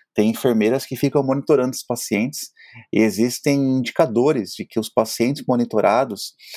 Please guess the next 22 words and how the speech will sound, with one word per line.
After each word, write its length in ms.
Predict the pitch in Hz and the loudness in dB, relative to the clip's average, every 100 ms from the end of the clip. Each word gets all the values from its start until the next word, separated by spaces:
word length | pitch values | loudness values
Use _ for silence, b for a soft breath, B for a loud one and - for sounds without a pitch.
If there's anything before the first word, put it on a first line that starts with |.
| B - | B 0
eles 280 | 110 113 104 | 2 2 0
de 140 | 143 | -2
fato, 640 | 151 - 120 151 - 98 _ b b - | 0 2 2 2 -6 -14 _ b b -2
ah, 240 | 101 104 | 2 2
têm 220 | 107 135 | 2 0
menos 320 | 127 127 147 147 | 2 2 0 -4
complicações, 880 | 147 147 165 156 - 123 107 - - - | -4 -4 -4 -4 0 0 -2 -8 -14 -4
visto 340 | 95 117 - | 0 0 -2
que 440 | 113 - 117 110 104 B B B _ | -6 0 2 2 -2 B B B _
quando 240 | - 117 | 2 2
você 180 | 123 127 | 2 0
começa 540 | - 120 113 147 151 147 | 0 2 4 4 2 0
a 20 | |
ver 100 | 123 | 0
os 120 | 120 | -2
primeiros 520 | - 120 135 190 202 | 0 2 4 4 2
sinais 680 | - 113 123 156 110 - - - 90 | 0 0 2 0 -4 -8 -10 -16 -8
de 300 | 101 101 98 | 0 2 2
deterioração 840 | 104 110 104 98 - 113 123 120 | 2 2 2 2 2 2 2 0
do 120 | 95 92 | -2 -4
status 600 | - 98 98 - - - | 0 2 2 -2 -10 -8
respiratório, 800 | 101 - 101 - 117 139 110 | -8 -4 -4 2 4 4 2